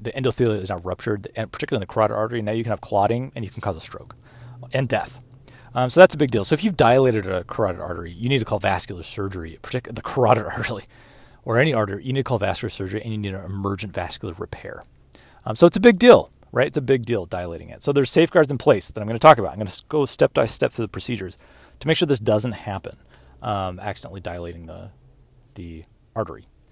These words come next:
Um, but if you've dilated, you're probably gonna put in a catheter because, uh, a-, at that point, if you've dilated, you've already fooled yourself into thinking you're in a vein, and you're just gonna keep proceeding,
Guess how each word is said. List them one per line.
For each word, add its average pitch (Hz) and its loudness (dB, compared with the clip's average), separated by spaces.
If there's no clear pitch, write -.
Um, 107 -2
but 147 2
if 175 2
you've 262 6
dilated, 123 6
you're 131 -2
probably 135 8
gonna 107 -2
put 107 -4
in 92 -6
a 80 -10
catheter - -16
because, 107 -2
uh, 92 -2
a-, 156 -4
at 135 2
that 175 8
point, 139 0
if 107 -6
you've 139 -8
dilated, 135 4
you've 127 -2
already 147 6
fooled 131 -2
yourself 113 0
into 104 -2
thinking 104 -8
you're 95 -6
in 87 -8
a 82 -12
vein, 98 -6
and 107 -6
you're 107 -4
just 101 -10
gonna 92 -8
keep - -16
proceeding, 101 -8